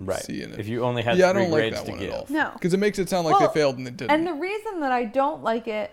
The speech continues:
Speaker 3: and that reinforced it for me was our last podcast, because we had four beers that were all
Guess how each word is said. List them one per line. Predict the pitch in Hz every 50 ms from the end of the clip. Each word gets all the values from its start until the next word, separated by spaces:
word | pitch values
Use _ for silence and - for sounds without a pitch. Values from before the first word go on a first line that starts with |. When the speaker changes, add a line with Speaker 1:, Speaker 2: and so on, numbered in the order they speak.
| _
Speaker 3:
and | - 233 226 220
that | 214 - -
reinforced | 233 233 220 220 214 - - 294 302 320 320 - -
it | 226 -
for | - 226
me | 220 208 202
was | 196 202 214 208
our | 214 202
last | 196 - - 220 - -
podcast, | - - - 285 262 - - - - - - -
because | - 247 240 254 220
we | 214 233
had | 214 214 -
four | - - 320 311 294 269
beers | 214 269 269 262 226 226 220
that | - 214 208
were | 208 147
all | - - 339 359 349 302 254 247 -